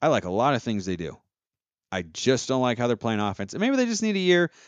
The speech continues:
to, you know, work out the kinks and get the chemistry and such. And I don't know. But at this point in the year, I would have liked to have seen more growth from them on the offensive side from what they showed early in the season. The only outright loser of the week is, uh, kinda me.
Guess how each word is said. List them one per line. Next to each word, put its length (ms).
to, 440
you 160
know, 120
work 260
out 160
the 80
kinks 400
and 100
get 120
the 80
chemistry 600
and 100
such. 380
And 160
I 120
don't 80
know. 120
But 160
at 60
this 160
point 240
in 60
the 60
year, 360
I 140
would 140
have 80
liked 240
to 80
have 80
seen 280
more 240
growth 300
from 160
them 280
on 100
the 80
offensive 440
side 460
from 320
what 160
they 100
showed 340
early 240
in 100
the 60
season. 320
The 120
only 200
outright 360
loser 340
of 60
the 80
week 300
is, 300
uh, 280
kinda 280
me. 340